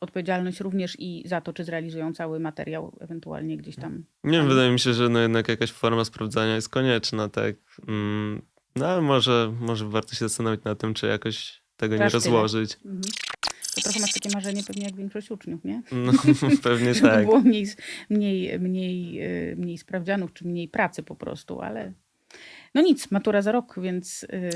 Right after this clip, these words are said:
Speaker 1: tak
Speaker 2: No tak.
Speaker 1: myślę sobie, <laughs> że może to nie jest aż takie głupie, żeby trochę się przyłożyć w tym roku jeszcze i nie mieć wszystkiego na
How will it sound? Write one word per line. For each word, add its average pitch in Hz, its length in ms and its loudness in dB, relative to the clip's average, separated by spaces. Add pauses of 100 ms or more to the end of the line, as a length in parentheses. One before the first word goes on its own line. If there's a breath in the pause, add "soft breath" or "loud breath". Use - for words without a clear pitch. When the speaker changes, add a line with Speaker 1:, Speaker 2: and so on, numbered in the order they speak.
(120)
Speaker 1:
tak - 120 -6
Speaker 2:
No 120 220 0
tak. - 160 0
Speaker 1:
myślę 196 240 0
sobie, 208 260 2
<laughs> 220 100 6
że - 80 6
może 240 260 6
to 190 100 -6
nie 185 100 -4
jest 180 120 -6
aż 180 100 -10
takie 175 220 -12
głupie, 170 220 -8
żeby 156 180 -10
trochę - 240 -14 (520 loud breath)
się - 120 -14
przyłożyć 160 460 -12
w - 60 -20
tym 180 140 0
roku 143 240 -6
jeszcze 156 320 -6
i 180 120 -8
nie 165 100 -2
mieć 165 160 -4
wszystkiego 156 400 -8
na 170 220 -4